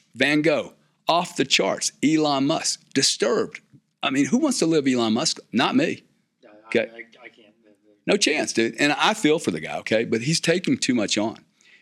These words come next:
Speaker 1: And, and I'm sorry that he doesn't know how to delegate or can't hire enough people. Brilliant guy, but no human being can run three major businesses. It's not possible. And, and, uh, but great visionary, genius. You look at geniuses on this planet,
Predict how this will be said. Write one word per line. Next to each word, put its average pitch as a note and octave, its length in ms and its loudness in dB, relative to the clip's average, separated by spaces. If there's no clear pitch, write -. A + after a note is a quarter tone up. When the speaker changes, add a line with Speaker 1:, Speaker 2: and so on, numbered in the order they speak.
Speaker 1:
And, G#2 300 -2
and A2+ 180 2
I'm A2+ 80 2
sorry C#3+ 300 0
that G#2+ 120 2
he A#2+ 80 2
doesn't A#2 240 2
know A2 100 2
how A2+ 100 -2
to F#2 80 -8
delegate A#2 540 0
or G#2 60 0
can't G#2+ 240 0
hire G#2 160 -2
enough G2 240 -2
people. D3+ 460 0
Brilliant C3+ 680 0
guy, A2+ 280 2
but F#2+ 160 -10
no D3 580 0
human A#2+ 400 -4
being A2 240 -6
can F2 160 -10
run F2+ 200 -18
three E2+ 240 -20
major - 340 -10
businesses. - 580 -6
It's - 240 -10
not G2+ 560 -8
possible. - 680 -10
And, F#2 220 -16
and, G2 340 -6
uh, F#2 240 -8
but A2+ 180 -2
great C#3+ 280 2
visionary, A#2+ 640 2
genius. B2 680 2
You C#3 180 6
look A#3 220 0
at B2 60 2
geniuses A#2+ 600 2
on G#2+ 120 -2
this A#2 160 0
planet, C#3 380 -2